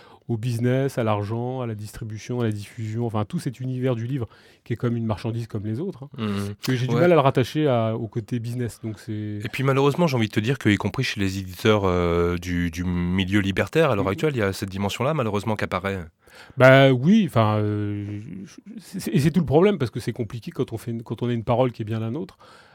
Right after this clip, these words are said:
Speaker 1: d'être diffusée correctement. Euh, alors, il y a, il y a pas beaucoup d'optiques. Enfin, c'est encore plus difficile quand c'est une, une parole ou une, des écrits, euh, très, très, on va pas dire engagés, mais, euh,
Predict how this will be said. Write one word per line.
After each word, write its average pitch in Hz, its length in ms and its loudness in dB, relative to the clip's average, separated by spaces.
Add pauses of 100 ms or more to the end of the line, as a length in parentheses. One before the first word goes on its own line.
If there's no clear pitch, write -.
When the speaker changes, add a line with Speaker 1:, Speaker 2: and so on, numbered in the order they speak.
(140)
Speaker 1:
d'être 113 280 -2
diffusée 117 440 -6
correctement. 123 540 -2 (500)
Euh, 113 300 2
alors, 113 180 2
il 110 60 0
y 110 40 0
a, 107 120 -2
il - 20 -2
y 107 40 -2
a 104 40 -4
pas 139 120 -6
beaucoup 139 240 -8
d'optiques. 123 500 -8
Enfin, 117 240 0
c'est 92 80 -2
encore 117 220 0
plus 175 140 -4
difficile 156 360 -2
quand 135 100 0
c'est 127 120 -2
une, 117 100 -4 (180)
une 117 100 -10
parole 127 400 2
ou 110 220 -6
une, 107 380 -8
des 113 200 -2
écrits, 139 380 -2
euh, 110 220 0 (380)
très, - 140 0
très, 120 760 0 (500)
on 98 60 -10
va 90 80 -6
pas 107 80 2
dire 104 140 -2
engagés, 113 400 0
mais, 113 240 -4
euh, 104 340 -8